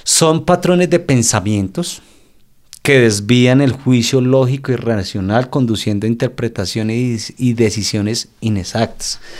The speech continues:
Eh, a mí en lo personal, en el colegio, mm, tuve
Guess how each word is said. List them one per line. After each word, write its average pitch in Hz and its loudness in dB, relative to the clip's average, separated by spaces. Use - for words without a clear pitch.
Eh, 113 2
a 110 4
mí 135 4
en 135 6
lo 147 4
personal, 131 0
en 135 0
el 127 0
colegio, 123 2
mm, 120 2
tuve 123 4